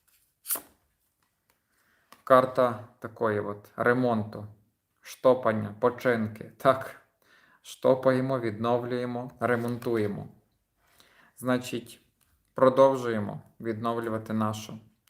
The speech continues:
Україну енергетично, фізично, звільнені території відновлювати. Ось такі підказки.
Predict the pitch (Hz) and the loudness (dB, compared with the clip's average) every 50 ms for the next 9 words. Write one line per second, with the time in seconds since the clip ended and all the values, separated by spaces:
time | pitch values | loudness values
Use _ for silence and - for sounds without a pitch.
0 | _ - 120 - - 123 120 120 117 117 120 113 107 - - 107 113 110 107 110 | _ -16 -14 -4 0 0 0 0 0 -4 -4 -4 -4 -4 -4 -2 -2 -2 -4 -4
1 | 107 104 - 127 131 135 131 - - 135 131 131 - _ _ _ _ _ _ _ | -8 -6 -2 -2 -2 -2 -4 -8 -10 -10 -10 -12 -14 _ _ _ _ _ _ _
2 | _ _ _ _ _ _ _ 113 110 107 117 123 135 131 - - - 131 127 131 | _ _ _ _ _ _ _ -8 -4 2 4 4 4 2 -4 -10 -8 -8 -8 -10
3 | 131 - _ _ _ _ _ _ - 107 104 107 117 131 131 135 139 131 131 127 | -10 -14 _ _ _ _ _ _ -12 -10 -8 -4 -2 -2 -2 -2 -2 -4 -4 -6
4 | 123 - 131 120 127 127 - 131 127 127 127 123 123 127 123 127 131 131 127 123 | -2 -2 -2 -2 -2 -2 0 0 0 2 0 -4 -4 -6 -6 -4 -2 -2 -2 -2
5 | 123 123 123 120 120 - 123 120 120 120 - _ _ _ _ - _ _ _ _ | -4 -4 -4 -6 -6 -8 -10 -12 -12 -18 -20 _ _ _ _ -20 _ _ _ _
6 | _ _ _ _ _ _ _ 127 139 143 143 - 113 110 - 120 120 - 120 - | _ _ _ _ _ _ _ -4 -4 -2 -2 -4 -6 -4 -4 -6 -6 -6 -10 -6
7 | - 113 110 110 107 - - - 107 | 0 0 0 0 0 -4 -10 -12 -18